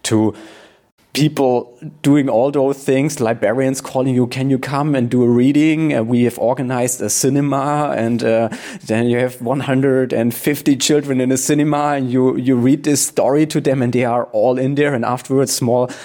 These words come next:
girls are coming to you, "I want to start programming." And, uh, you, you see, uh, like in, uh, one, uh, reading a few weeks ago, there was a small girl, uh, who in the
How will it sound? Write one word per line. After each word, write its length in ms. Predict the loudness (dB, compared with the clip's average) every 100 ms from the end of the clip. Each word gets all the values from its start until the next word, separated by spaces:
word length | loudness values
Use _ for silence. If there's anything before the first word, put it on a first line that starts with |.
| -8
girls 300 | 0 2 2
are 100 | -2
coming 300 | -4 -2 -2
to 100 | 0
you, 200 | 2 0 -2 -8
"I 140 | -6 -4
want 220 | -2 0
to 80 | 0
start 240 | 0 0
programming." 840 | 2 2 2 0 2 2 2 0 -6 -14 -6
And, 320 | -2 0 0
uh, 80 | 0
you, 240 | 2 2
you 180 | 2 0
see, 500 | 0 0 2 4 2
uh, 200 | 0 0
like 240 | -2 -2
in, 260 | -4 -4 -4
uh, 300 | -8 -10 -8
one, 400 | -2 0 2 0
uh, 80 | 0
reading 520 | 2 2 2 0 -2
a 80 | -4
few 200 | -2 0
weeks 240 | 0 0
ago, 360 | -2 0 2 2
there 140 | 0
was 200 | -2 -4
a 40 |
small 320 | -4 -2 0 0
girl, 460 | 0 2 2 0
uh, 140 | -2 -2
who 280 | 0 0 -2 -6
in 100 | -4
the 100 | -2